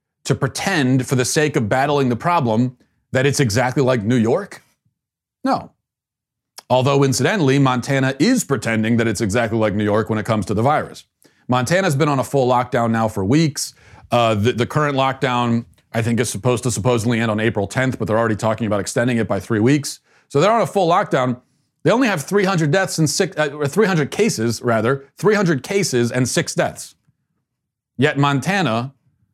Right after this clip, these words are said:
uh, went into a full lockdown. Many states are in a similar position, having locked down,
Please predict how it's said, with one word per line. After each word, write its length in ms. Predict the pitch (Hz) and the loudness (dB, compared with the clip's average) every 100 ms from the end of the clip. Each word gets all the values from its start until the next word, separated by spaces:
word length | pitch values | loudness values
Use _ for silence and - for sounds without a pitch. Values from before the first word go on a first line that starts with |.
| _ _ - | _ _ -6
uh, 240 | 113 117 117 | 0 0 2
went 220 | 135 135 | 0 2
into 160 | 123 | 0
a 40 | 120 | 0
full 160 | 123 | 0
lockdown. 360 | 107 87 - - _ _ _ _ _ _ _ | 0 -2 -8 -20 _ _ _ _ _ _ _
Many 240 | 120 151 175 | 0 2 2
states 340 | 165 156 - | 2 0 2
are 80 | 143 | 2
in 60 | |
a 160 | 139 139 | 2 0
similar 320 | - 143 139 | 0 2 2
position, 420 | 127 131 - 127 | 2 0 2 0
having 300 | 110 123 123 | 0 0 0
locked 320 | 113 127 131 - | 2 0 0 -2
down, 580 | 151 131 113 127 131 | 0 0 0 0 -2